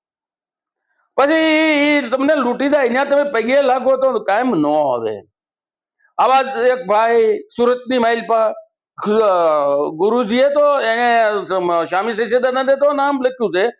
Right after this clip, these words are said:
પણ હું અત્યારે ભૂલી ગયો છું. એટલે સચ્ચિદાનંદજી સુરતની માઇલ પર ગયેલા અને ન્યા એને પ્રવચન કર્યું કે વીરતા પરમો ધર્મ વિશે વાત કરી. બીજા બધાને નહીં પણ એક વ્યક્તિને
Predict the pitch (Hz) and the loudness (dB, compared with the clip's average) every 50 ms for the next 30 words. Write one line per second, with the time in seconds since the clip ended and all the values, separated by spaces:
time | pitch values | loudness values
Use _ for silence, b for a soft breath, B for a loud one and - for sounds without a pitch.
0 | _ _ _ _ - - 247 247 254 262 254 254 254 240 233 - 175 208 208 226 | _ _ _ _ -4 -2 0 2 2 0 0 0 0 0 0 0 0 -2 -2 -2
1 | 208 240 240 202 233 240 240 _ _ _ _ _ _ _ _ _ _ _ _ _ | 0 -2 -2 0 -2 -8 -8 _ _ _ _ _ _ _ _ _ _ _ _ _
2 | - - 262 302 285 262 233 214 185 175 165 156 - - 523 539 508 508 _ _ | -4 2 2 2 4 4 2 2 2 2 0 -2 -4 -6 -8 -8 -8 -8 _ _
3 | _ - - 202 - - 285 294 311 311 302 294 302 285 285 269 277 269 269 262 | _ -6 -4 -4 -2 0 0 2 2 2 2 2 0 0 2 2 2 2 2 2
4 | 254 233 - 220 233 240 247 247 247 254 254 247 247 254 247 247 262 240 214 240 | 0 -2 0 0 2 2 2 0 -2 -4 -2 0 0 0 0 0 -2 0 0 0
5 | 240 240 240 294 - _ _ _ _ _ _ _ _ _ _ _ _ _ _ _ | 0 0 -2 -4 -6 _ _ _ _ _ _ _ _ _ _ _ _ _ _ _
6 | _ _ _ _ _ _ B B B B B B - 247 285 285 269 269 285 302 | _ _ _ _ _ _ B B B B B B -2 0 0 2 0 0 2 0
7 | 294 285 285 302 294 247 247 247 254 269 262 285 294 285 226 254 269 269 277 277 | 0 0 0 0 -2 0 0 0 0 0 0 0 -2 -2 0 -2 0 0 0 0
8 | 262 - - - _ _ _ _ _ _ _ _ _ _ _ - 208 208 175 254 | -2 -4 -6 -16 _ _ _ _ _ _ _ _ _ _ _ -4 -4 0 0 2
9 | 262 247 240 233 220 208 185 196 233 262 240 254 - 285 277 269 277 233 214 220 | 2 2 2 0 0 0 0 0 0 0 -2 -2 0 0 0 0 -2 -2 -4 -2
10 | 226 240 240 214 151 208 208 233 226 202 196 214 202 220 220 220 208 196 185 180 | -2 -2 -2 -2 0 -2 0 0 -2 -2 -2 -4 -2 0 2 2 2 2 0 0
11 | 165 - - _ _ - 131 139 180 214 208 - - 196 196 202 196 202 _ _ | -2 -4 -6 _ _ -6 -4 -2 -2 -2 -4 -4 -6 -6 -6 -6 -8 -12 _ _
12 | _ _ _ _ _ _ _ _ _ _ _ _ _ _ _ _ - 196 254 240 | _ _ _ _ _ _ _ _ _ _ _ _ _ _ _ _ -2 -2 2 2
13 | 311 320 285 285 285 294 302 311 302 302 311 302 294 311 330 302 285 277 262 247 | 2 4 4 2 2 2 2 2 2 2 2 2 2 2 0 0 0 0 0 2
14 | 247 285 330 330 330 330 339 311 262 233 226 214 214 220 - 226 233 214 214 214 | 2 4 4 4 2 0 -2 -4 -2 0 0 0 -2 -4 -4 -4 -2 0 0 0
15 | 202 196 180 170 165 | 2 2 0 0 -2